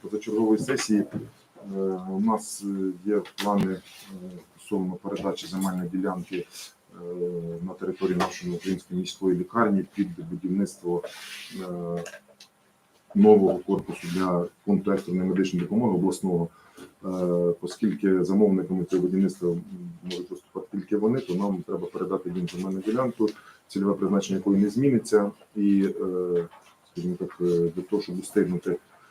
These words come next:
вчасно зробити ці всі роботи, обласна рада і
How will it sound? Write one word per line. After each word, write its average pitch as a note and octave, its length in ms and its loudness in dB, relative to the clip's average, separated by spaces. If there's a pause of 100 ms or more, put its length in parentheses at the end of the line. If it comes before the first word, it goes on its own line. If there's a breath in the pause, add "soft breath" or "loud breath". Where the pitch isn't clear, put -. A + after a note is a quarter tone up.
(580 soft breath)
вчасно G#2+ 380 6
зробити G2 280 2
ці G2+ 100 -4
всі G#2 160 2
роботи, G#2+ 420 8 (440)
обласна G2 540 2 (120)
рада G#2 380 2
і F2+ 340 4